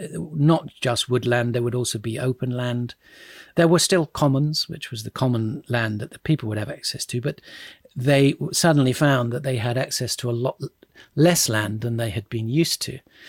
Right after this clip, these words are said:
And hunting was a big sport for the king and was resented, obviously, by the locals because they would traditionally have hunted themselves there, uh, deer and, um,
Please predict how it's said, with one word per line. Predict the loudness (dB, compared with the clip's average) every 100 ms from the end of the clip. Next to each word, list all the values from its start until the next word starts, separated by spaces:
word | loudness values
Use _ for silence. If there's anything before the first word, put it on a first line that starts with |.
| -20 _ -6
And | -2 -2 -4 -6
hunting | 2 4 4 0 -4 -8 -8
was | -8 -8
a |
big | -8 -8 -8 -12 -8
sport | -8 -2 -2 -2 -6 -16 _ _ -20 -20 _ -18
for | -8 -4 -4 -4 -6
the | -8
king | -2 0 0 -2 -4
and | -2 -2 0
was | 0 2
resented, | 2 4 4 4 2 0
obviously, | 0 -2 -6 -8
by | -6 -6
the | -6
locals | -6 -8 -12 -14 -12
because | -8 -6 -4
they | -2 -2 -4 -10 -14 -20 -14
would | -8 -8 -10 -16 -16 -8
traditionally | -2 0 0 -2 -4 -6
have | -6 -8 -4
hunted | -4 -2 -4
themselves | -2 0 2 2 0
there, | -4 -6 -8 -14 _ -20 -20 -20 -10
uh, | -6
deer | -2 0 0 -2 -4
and, | -4 -6 -8 -12 -18 _ -20 -20 _ -10
um, | -8 -8